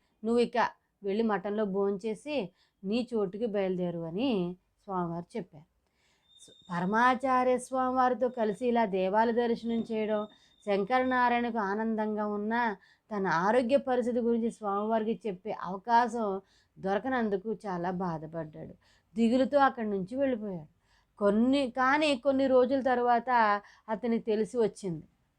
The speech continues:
తనకు ఆ వ్యాధి పోయింది, మరలా ఎప్పుడూ జ్వరం రాలేదు అని. మనకి చెప్పుకోవాలి స్వామివారికి నా బాధ ఎలా ఉందని. మనము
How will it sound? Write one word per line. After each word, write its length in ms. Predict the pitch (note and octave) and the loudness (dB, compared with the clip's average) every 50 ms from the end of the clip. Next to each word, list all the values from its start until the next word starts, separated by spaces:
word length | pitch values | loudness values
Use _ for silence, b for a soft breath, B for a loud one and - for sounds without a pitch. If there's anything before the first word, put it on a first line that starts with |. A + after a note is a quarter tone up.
| _ - | _ -6
తనకు 320 | F3 F3 F3+ F#3+ F#3 A3+ | -2 0 0 0 0 2
ఆ 160 | G#3+ G3+ G3 F#3 | 2 2 2 0
వ్యాధి 600 | E3+ D#3 F3 E3+ E3+ F3 F3 F#3 G3+ G3+ A#3+ A#3 | 0 -2 -4 -4 -2 0 0 2 2 2 0 -2
పోయింది, 920 | - G#3+ F#3+ F#3 F3+ F3+ F3+ F3 F3 F3 E3+ G3+ G3+ G3 F3+ E3 D#3 F3 b b b b b b - | -2 -2 -2 0 0 0 0 0 -2 0 2 2 4 4 2 0 -2 -8 b b b b b b -4
మరలా 300 | F3+ F3+ F#3 F#3+ F#3+ G#3+ | -2 0 0 2 2 2
ఎప్పుడూ 440 | A3 G#3+ G3+ F#3 F#3+ - G3+ G#3 A3 | 2 4 2 0 -2 -4 -6 -4 -4
జ్వరం 440 | G#3 F3 F#3+ F3+ E3+ E3+ D#3+ E3 D#3 | -2 -2 -2 -2 -2 -4 -6 -8 -8
రాలేదు 600 | E3 D#3+ D#3+ D#3+ D#3+ D#3+ D#3+ D#3 D#3 D#3 D#3 D#3+ | -8 -8 -8 -8 -8 -8 -10 -10 -10 -10 -8 -8
అని. 160 | E3 D#3+ D3 - _ _ _ _ _ _ _ _ _ _ _ - | -8 -8 -10 -14 _ _ _ _ _ _ _ _ _ _ _ -8
మనకి 340 | E3+ E3+ F3 F3+ - G3+ F#3 - G3+ | -4 -4 -4 -4 -6 -10 -10 -8 -10
చెప్పుకోవాలి 540 | - - F#3 E3+ G3+ G3+ G3+ G#3 G#3 G#3 | -10 -8 -4 0 0 2 4 2 2 0
స్వామివారికి 600 | G3+ - G#3 G3 F#3+ F#3+ F#3+ G3+ G3+ G#3 F#3+ G#3+ | -2 -4 -4 -2 -2 -2 0 0 0 -2 -2 -2
నా 120 | G#3 G3+ G3 | -2 -2 -2
బాధ 360 | F#3 F#3 F#3 F3 F3+ F#3 F#3+ | -2 -2 -2 -2 -2 0 0
ఎలా 280 | G3 G3 F#3+ F#3+ G3 G3+ | 2 2 2 2 2 0
ఉందని. 480 | G3+ G3+ G3+ G3+ G#3+ G#3+ G#3 F#3 F#3 b b b b b b b b - | 0 0 -2 -2 0 0 0 -2 -4 b b b b b b b b -10
మనము 600 | E3+ E3+ F3+ F3+ F3+ F3 F3+ F3+ F3 D#3 D3 | -8 -6 -4 -4 -2 -2 -2 -2 -2 -4 -6